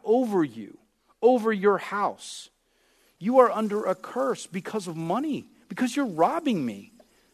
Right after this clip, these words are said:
So bring the whole tithe into the storehouse, that there may be food in my house."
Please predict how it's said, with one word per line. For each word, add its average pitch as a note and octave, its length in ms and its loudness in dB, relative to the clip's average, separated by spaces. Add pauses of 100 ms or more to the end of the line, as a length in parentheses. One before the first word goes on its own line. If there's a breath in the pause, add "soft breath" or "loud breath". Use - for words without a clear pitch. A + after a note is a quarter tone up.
(100)
So B3 200 -6 (180)
bring C4 280 0
the A#3+ 80 0
whole B3 280 0
tithe - 500 -10 (420 soft breath)
into D#3+ 260 2
the B2 120 -2
storehouse, G#2 640 -4
that - 160 -12
there F3 140 2
may E3+ 160 2
be D#3+ 160 -4
food F#3+ 500 -2 (360 soft breath)
in G3+ 260 2
my C#3 260 0
house." - 460 -10